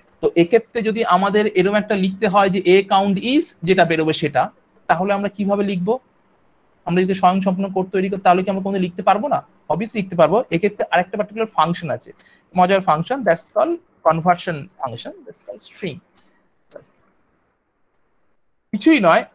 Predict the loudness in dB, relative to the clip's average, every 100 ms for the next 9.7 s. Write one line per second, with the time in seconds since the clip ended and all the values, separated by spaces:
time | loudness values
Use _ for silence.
0 | _ 0 0 2 0 0 -2 -4 -6 -6
1 | -2 -2 -2 -2 -2 0 0 -2 -2 -2
2 | 0 0 0 -4 -4 -4 0 0 2 2
3 | 0 0 2 2 0 0 2 -2 -2 -2
4 | -2 0 -2 -2 -4 -6 _ -2 -2 -4
5 | _ -2 -2 -4 _ -10 -8 -6 -4 -2
6 | -2 -2 -4 -4 -4 -8 -4 -4 -4 -6
7 | -4 -2 2 2 2 -2 -4 -4 -2 0
8 | 0 0 -4 -6 -2 2 2 0 -4 -4
9 | -6 -6 -6 -4 -4 -4